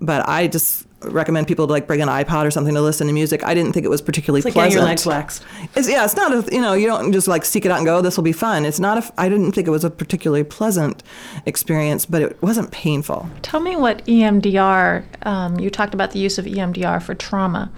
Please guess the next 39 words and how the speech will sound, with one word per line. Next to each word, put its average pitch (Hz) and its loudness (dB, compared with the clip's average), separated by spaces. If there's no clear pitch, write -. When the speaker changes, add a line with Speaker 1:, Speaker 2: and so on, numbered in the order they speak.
Speaker 3:
Tell 240 -2
me 240 6
what 214 2
that 220 0
is 175 -2
like 170 -2
and, 175 -2
and 190 -2
what 208 2
are 208 0
the 190 -2
uses 185 -4
for - -10
that? 185 -4
Speaker 1:
Well, 220 2
I 214 2
think 247 0
the, 175 -2
um, 160 0
place 190 -2
to 185 -2
start 170 0
with 170 -2
that - -4
discussion 156 -2
really 151 2
is 151 0
also 156 -2
to 156 -4
explain 160 0
trauma. 147 -2
There's 139 -2
different 175 -2
cl-, - -16
types 165 -4
of 160 -2
trauma. 143 -2
There's 165 2
your 156 2